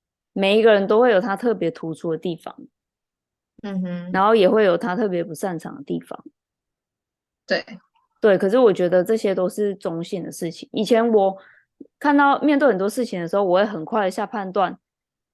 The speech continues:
Speaker 1: 就说：“哦，我觉得这不好，这是好的，
Speaker 2: 嗯。
Speaker 1: 这是不好的。”我，
Speaker 2: 嗯。
Speaker 1: 我包括我有时候也是会啦，例如说我有时候可能，
Speaker 2: 嗯。
Speaker 1: 呃，因为我，我就是，我觉得我人格，我就是讨好型人格。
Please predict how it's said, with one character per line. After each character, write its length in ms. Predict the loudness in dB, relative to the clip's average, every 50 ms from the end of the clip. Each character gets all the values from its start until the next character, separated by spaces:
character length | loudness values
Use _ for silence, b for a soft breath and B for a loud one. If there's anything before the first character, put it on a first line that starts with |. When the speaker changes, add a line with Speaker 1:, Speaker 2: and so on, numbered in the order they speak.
| _ _ _ -8
Speaker 1:
就 120 | -6 -6
说 240 | -2 -2 0 -2 -2 -4 -4 -4
：“哦， 60 | -4 -4
我 40 | -2
觉 100 | -4 -4
得 60 | -4
这 80 | -4 -6
不 140 | -6 -8
好， 180 | -12 -12 -16 _ _ _ _ _ _ _ _ _ _ _ _ _
这 120 | -6 -6
是 80 | -6 -4
好 200 | -6 -6 -6 -8
的， 100 | -6 -4 -4
Speaker 2:
嗯。 40 | -2
Speaker 1:
这 80 | -2 -2
是 60 | 0
不 140 | 0 0 0
好 160 | 0 -2 -6
的。” 200 | -8 -12 -16 -16 _ _ _ _ _ _ _ _ _ _ _ _ _ 0
我， 140 | 2 4 4
Speaker 2:
嗯。 100 | 4 4
Speaker 1:
我 100 | 4 4
包 180 | 4 4 6
括 200 | 6 6 4 4
我 140 | 4 4 2
有 120 | 2 0
时 80 | 0 -2
候 60 | -2
也 140 | -4 -4 -6
是 100 | -8 -6
会 220 | -4 -2 -2 -2
啦， 100 | -4 -6 -8 -6
例 60 | -4 -4
如 100 | -4 -4
说 200 | -4 -4 -4 -2
我 100 | -2 -2
有 100 | -4 -4
时 120 | -4 -4
候 240 | -2 -2 -2 -2 -2
可 160 | -4 -8 -8
能， 280 | -8 -8 -10 -10 -12 -16 -18 b b b b b b _ _ _
Speaker 2:
嗯。 100 | -2 0
Speaker 1:
呃， 440 | 2 2 2 2 0 0 -2 -6 -8 -12 _ _ _ _ _ _ _ _ -2
因 140 | 0 4 6
为 80 | 6
我， 200 | 6 4 4 2 2
我 180 | 2 2 2 2
就 120 | 0 -2
是， 420 | -2 0 0 0 0 -2 -4 -6 _ _ _ _ _ _
我 120 | -2 0
觉 120 | 0 2 2
得 40 | 2
我 140 | 2 2
人 200 | 2 0 -2 -2 -2
格， 100 | -4 -4
我 80 | -2
就 80 | -2 -2
是 80 | -4 -4
讨 180 | -6 -8 -8
好 140 | -8 -8 -10
型 180 | -10 -14 -18 -16
人 220 | -14 -12 -12 -12
格。 160 | -10 -12 -14